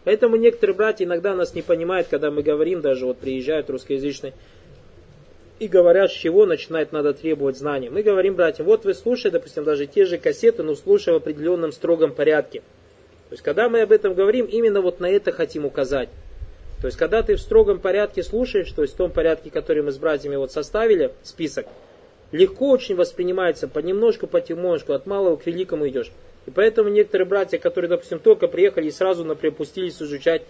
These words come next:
Саляс Тусуль или сразу же шли в Люматуль Тикат, нашли очень многие сложности. И также, думаю, многие присутствующие здесь, то есть мы говорим по-русски, я думаю, очень многие вопросы не понимают.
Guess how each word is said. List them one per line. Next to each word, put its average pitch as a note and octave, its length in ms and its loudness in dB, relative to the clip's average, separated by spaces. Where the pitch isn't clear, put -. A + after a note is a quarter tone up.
Саляс D#3 380 2
Тусуль E3 400 -2
или D3 100 -4
сразу E3+ 340 -2
же D3+ 140 -4
шли E3+ 140 -6
в D#3 80 -6
Люматуль D#3 360 -2
Тикат, D#3 380 -2
нашли D#3+ 240 -2
очень F#3 260 6
многие D#3+ 340 -2
сложности. D3 600 -2
И C#3 80 -8
также, F3 340 0
думаю, E3+ 200 2
многие F3+ 320 2
присутствующие E3+ 800 -6
здесь, F#3+ 260 2
то D#3+ 80 -2
есть C#3+ 140 -4
мы E3+ 100 -4
говорим E3 300 6
по-русски, F3 480 2
я D#3+ 100 4
думаю, G3 240 2
очень A3 340 2
многие F#3 300 0
вопросы E3+ 460 2
не D#3+ 100 -4
понимают. D#3 540 0